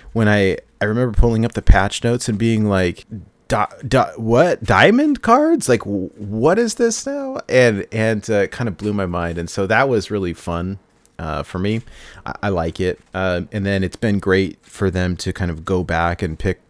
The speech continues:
uh, some older cards to do diamonds of in past sets, and we get them for free, which has been awesome as well. So yeah, that's been fun. Um, but I do have a bunch of runner-ups here that I'm gonna jam through quickly. So the next one is not so much of a new feature, uh, but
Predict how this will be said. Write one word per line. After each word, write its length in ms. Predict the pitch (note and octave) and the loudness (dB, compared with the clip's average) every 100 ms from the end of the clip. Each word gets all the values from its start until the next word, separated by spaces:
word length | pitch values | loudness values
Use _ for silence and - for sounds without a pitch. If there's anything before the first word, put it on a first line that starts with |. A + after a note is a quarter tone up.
| - | -8
uh, 380 | E2+ D#2 C#2+ - | -4 -4 -4 -6
some 180 | A2 | -6
older 280 | E2+ F#2 G#2+ | -4 -2 -2
cards 440 | - G2+ G#2 A#2 - | 0 2 4 2 -2
to 140 | F2+ | -6
do 100 | F2+ | -4
diamonds 500 | F#2 F2 F#2+ G#2 G#2 | -2 -2 -2 -4 -2
of 460 | G#2+ G#2+ A#2 G#2 - - - - - | 0 2 0 -2 -8 -20 -20 -20 -6
in 140 | G#2 | -2
past 260 | G#2 F#2+ - | 2 2 4
sets, 300 | G#2+ - G2 | 2 2 0
and 280 | F2+ F2 | -2 -2
we 80 | F#2+ | -4
get 140 | A2 - | -6 -8
them 140 | F#2+ | -10
for 100 | E2 | -10
free, 300 | - A2+ D3 C#3 | -8 -6 -6 -12
which 140 | - | -18
has 80 | - | -12
been 160 | - F2 | -8 -6
awesome 360 | F2 - F2+ | -6 -6 -10
as 120 | E2+ E2+ | -10 -6
well. 260 | E2+ F2+ _ _ - _ _ | -6 -6 _ _ -20 _ _
So 320 | - D#2+ - | -8 -6 -4
yeah, 140 | B2 C3 | 2 6
that's 160 | D3+ | 6
been 160 | - A#2 | 6 -2
fun. 380 | - F2+ E2+ - | 0 -4 -4 -4
Um, 300 | A2 A2+ G#2+ - _ _ - | 0 0 0 -10 _ _ 4
but 100 | D3+ | 4
I 60 | |
do 140 | D3+ E3 | 8 6
have 100 | D3 | 6
a 40 | |
bunch 200 | C#3 - | 2 2
of 80 | B2 | 2
runner-ups 320 | A2+ G#2+ - | 4 2 0
here 100 | A2+ | 0
that 140 | G2 | 0
I'm 80 | F#2 | 0
gonna 180 | F#2 F2 | -2 -2
jam 240 | F#2 F2 | -4 -4
through 160 | F2+ F2 | -6 -6
quickly. 500 | - G2+ B2 B2+ B2 | -6 -4 -4 -6 -6
So 540 | - - G2 F#2 F#2 - | -8 -2 0 2 0 -2
the 120 | A2+ | -4
next 220 | C3+ - | -4 -2
one 120 | F#3 | -2
is 120 | C3 C#3 | 0 0
not 160 | A2+ | -2
so 80 | C3 | -2
much 160 | A#2 G2 | -4 -4
of 60 | |
a 20 | F2+ | -4
new 100 | F2 | -4
feature, 600 | D3 D#3+ G#3+ G#3 G3+ - | -4 -4 -2 -2 -4 -4
uh, 440 | F#2 F#2+ G2 G2 | 2 6 6 4
but 340 | F2+ G#2 G2 | 2 2 2